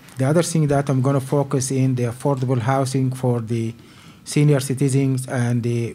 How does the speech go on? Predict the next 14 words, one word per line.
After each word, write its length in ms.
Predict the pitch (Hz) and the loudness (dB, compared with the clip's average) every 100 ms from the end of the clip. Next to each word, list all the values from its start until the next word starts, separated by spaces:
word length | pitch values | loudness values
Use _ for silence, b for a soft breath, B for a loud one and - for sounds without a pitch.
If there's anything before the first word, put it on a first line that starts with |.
| 123 | -4
people 360 | 127 123 123 117 | 0 2 0 0
with, 460 | 120 117 - - | -2 -4 -6 -6
uh, 180 | 123 117 | -4 -4
disabilities. 880 | 107 110 107 120 104 - - - - B B B B - | -6 -6 -4 -4 -4 -8 -8 -6 -8 B B B B -16
The 360 | 117 120 120 117 | -4 0 2 0
second 400 | - - 170 151 | 0 0 2 2
thing 260 | 147 147 135 | 2 2 2
that 300 | 135 135 131 | 0 -2 0
I'm 160 | 123 | 0
gonna 200 | 123 131 | 2 2
just 260 | 127 127 123 | 2 0 0
fight 340 | 139 139 131 | 2 2 2
for 240 | - 117 117 | 0 -2 0
it, 160 | 117 | -2